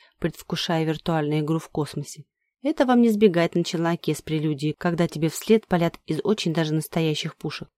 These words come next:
Дайхам продолжал отдавать команды. Я же, пока не нужная,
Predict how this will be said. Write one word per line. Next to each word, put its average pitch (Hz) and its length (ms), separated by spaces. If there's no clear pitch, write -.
Дайхам 202 400
продолжал 196 480
отдавать 175 340
команды. 151 520
Я 247 260
же, 185 160
пока 175 220
не 160 140
нужная, 143 460